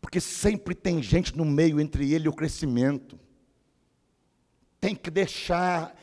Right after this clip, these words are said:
a pessoa experimentar, viver, às vezes quebrar a cara, como o pai do filho pródigo, gente.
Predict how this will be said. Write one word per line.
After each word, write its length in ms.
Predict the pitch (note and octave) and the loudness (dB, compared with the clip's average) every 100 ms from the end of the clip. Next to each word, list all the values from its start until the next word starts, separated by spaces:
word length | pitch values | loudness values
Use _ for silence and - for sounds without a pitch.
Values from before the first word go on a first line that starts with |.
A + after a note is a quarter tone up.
| - - | -18 -10
a 120 | E3 | -4
pessoa 400 | - E3 - F3+ | -2 -2 -2 -4
experimentar, 840 | - F3+ E3+ E3 D3 - E3 F3 | -2 -2 -2 -2 -4 -2 0 0
viver, 380 | C#3+ B2+ D3+ E3+ | -2 0 6 6
às 100 | D3+ | 6
vezes 160 | E3 | 0
quebrar 320 | - D#3+ E3 E3 | -2 -2 -2 -2
a 40 | |
cara, 300 | - E3 F3 - D3+ | -2 -2 -2 -6 -2
como 140 | G#3 G3+ | 0 4
o 40 | |
pai 160 | - F#3+ | 6 4
do 120 | G3 | 4
filho 200 | G3+ A3 | 2 2
pródigo, 640 | - G#3+ C4 D4+ A3+ C#3+ | 8 10 10 8 2 -2
gente. 440 | B2 A#2 F#2+ - | -2 -4 -6 -12